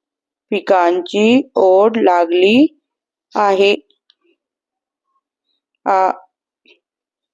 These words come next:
मातीच्या कणाला फुटले धुमारे. उत्तर, आभाळात आलेले पावसाचे ढगामुळे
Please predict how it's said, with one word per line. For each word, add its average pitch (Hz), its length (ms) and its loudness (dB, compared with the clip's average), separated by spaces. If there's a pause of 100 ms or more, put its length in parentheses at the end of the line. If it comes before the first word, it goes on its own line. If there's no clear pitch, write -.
(1200)
मातीच्या 202 680 0
कणाला 180 680 0 (480)
फुटले 196 600 0
धुमारे. 185 600 0 (180)
उत्तर, 190 420 0 (2000)
आभाळात 202 840 -2 (760)
आलेले 185 680 0 (1300)
पावसाचे 202 880 0
ढगामुळे 190 1500 -2